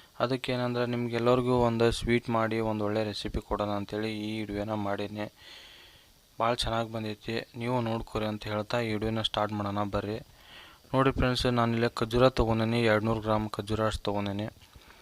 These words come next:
ಮತ್ತು ಒಂದು ಅರ್ಧ ಕಪ್ ಅಷ್ಟು ಬೆಲ್ಲ ತೊಗೊಂಡೇನಿ ನಾನು. ನೆಕ್ಸ್ಟ್ ನೋಡ್ರಿ, ಇಲ್ಲೇ ಗೋಡಂಬಿ ತೊಗೊಂಡೇನಿ. ಗೋಡಂಬಿನ ಎಲ್ಲ ಪೀಸ್ ಪೀಸ್ ಮಾಡಿ ಇಟ್ಕೋಬೇಕಾಗಿ ಸಣ್ಣಗೆ. ಮತ್ತು ಇದು ಕುಂಬಳಕಾಯಿ ಬೀಜ ಅಂತ ಹೇಳಿ,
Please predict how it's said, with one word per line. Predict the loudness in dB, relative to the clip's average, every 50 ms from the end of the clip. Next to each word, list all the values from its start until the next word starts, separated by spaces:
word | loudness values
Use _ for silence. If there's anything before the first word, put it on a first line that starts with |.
| -20 -20 -20 -20 -20 -20 _ _ _ -4
ಮತ್ತು | -4 -4 -2 0 0 0
ಒಂದು | 0 0 0 0
ಅರ್ಧ | 0 0 0 -2
ಕಪ್ | -4 -4 -4 -2 0 0
ಅಷ್ಟು | 0 0 0 0 0
ಬೆಲ್ಲ | 2 2 2 2 2
ತೊಗೊಂಡೇನಿ | 2 0 0 -2 -2 -4 -2 -4 -4 -4 -4
ನಾನು. | -4 -4 -4 -6 -6 -8 -16 -20 -20 -20 _ -20 -20 -20 -20 -20 -20 -20 -20 -20 -20 -14 -14 -14 -14 -12 -16 -16 -16 -18 -20 -20 -14 -12 -12 -12 -12 -10 -2 -2
ನೆಕ್ಸ್ಟ್ | -2 -2 0 0 0
ನೋಡ್ರಿ, | 2 2 0 0 0 0
ಇಲ್ಲೇ | -2 0 0 -2
ಗೋಡಂಬಿ | -2 0 0 0 0 0 -2 -2 -4 -4
ತೊಗೊಂಡೇನಿ. | -4 -4 -4 -4 -4 -4 -6 -6 -6 -8 -8 -6
ಗೋಡಂಬಿನ | -2 0 0 0 0 -2 -2 -4 -6 -6
ಎಲ್ಲ | -8 -8 -8 -8 -8 -8
ಪೀಸ್ | -8 -8 -6 -8 -8 -8 -10
ಪೀಸ್ | -8 -8 -8 -8 -6 -6
ಮಾಡಿ | -6 -4 -4 -6
ಇಟ್ಕೋಬೇಕಾಗಿ | -8 -8 -4 -4 -2 0 -2 -4 -4 -10 -10 -10 -8 -4
ಸಣ್ಣಗೆ. | -4 -4 -4 -4 -6 -6 -8 -10 -12 -16 _ -20 -20 -20 -20 -20 -20 -20 -20 -20 -20 _ _ -8
ಮತ್ತು | -8 -4 -2 -2
ಇದು | -2 -2 -4 -4
ಕುಂಬಳಕಾಯಿ | -6 -6 -6 -6 -4 -2 -4 -4 -4 -4 -6 -6
ಬೀಜ | -4 -6 -8 -6 -4
ಅಂತ | -6 -6 -6 -8
ಹೇಳಿ, | -8 -8 -6 -4 -6